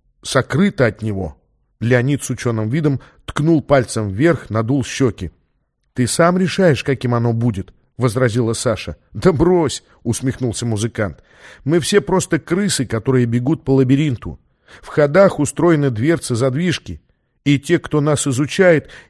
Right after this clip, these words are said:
иногда поднимают их, иногда опускают. И если сейчас дверца на спортивной опущена, тебе туда ни почём не попасть, скребись сколько хочешь. А если за следующей дверцей капкан,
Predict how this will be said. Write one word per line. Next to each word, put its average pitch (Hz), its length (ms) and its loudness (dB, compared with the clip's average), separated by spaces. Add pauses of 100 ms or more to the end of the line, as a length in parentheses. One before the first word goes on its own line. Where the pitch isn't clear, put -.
иногда 185 340 2
поднимают 196 640 2
их, 92 100 -14 (240)
иногда 123 400 4
опускают. 82 720 -8 (380)
И 127 40 2
если 131 340 0
сейчас 127 440 -2
дверца 131 440 -2
на 127 100 -2
спортивной 135 560 -2
опущена, 127 720 -6 (340)
тебе 151 280 0
туда 139 260 0
ни 147 160 0
почём 151 540 -2
не 131 80 -2
попасть, - 600 -6 (180)
скребись 135 580 -2
сколько 151 400 -2
хочешь. - 520 -2 (380)
А 123 100 2
если 131 280 0
за 127 160 0
следующей 127 500 -2
дверцей 123 460 -4
капкан, 151 500 0